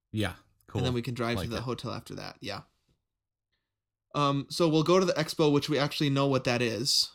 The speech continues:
Speaker 2: this time.
Speaker 1: <laughs> Yeah. Um, what, what's everybody gonna wear to the expo?
Speaker 2: <laughs>
Speaker 1: Is this
Speaker 2: Um,
Speaker 1: a formal affair?
Speaker 2: <laughs> black tie. Um, I
Speaker 1: Dress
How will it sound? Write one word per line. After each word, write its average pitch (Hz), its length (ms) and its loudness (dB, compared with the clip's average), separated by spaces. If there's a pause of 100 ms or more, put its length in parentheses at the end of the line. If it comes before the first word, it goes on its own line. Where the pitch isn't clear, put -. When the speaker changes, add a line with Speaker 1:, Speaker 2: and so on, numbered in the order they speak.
(120)
Speaker 2:
this 165 200 -4
time. 120 380 -6 (140)
Speaker 1:
<laughs> 117 140 -6
Yeah. 110 220 0 (560)
Um, 110 340 2 (1120)
what, 117 360 0
what's 120 260 2
everybody 120 360 0
gonna 107 200 0
wear 101 200 0
to 104 80 -2
the 95 120 -4
expo? - 520 -6 (320)
Speaker 2:
<laughs> - 320 -20
Speaker 1:
Is 294 680 4
this 113 80 2
Speaker 2:
Um, 151 280 8
Speaker 1:
a 160 40 -2
formal 127 400 2
affair? 117 600 0 (400)
Speaker 2:
<laughs> - 0 - (400)
black 151 320 6
tie. 151 480 4 (640)
Um, 143 200 0
I - 40 2
Speaker 1:
Dress 131 140 6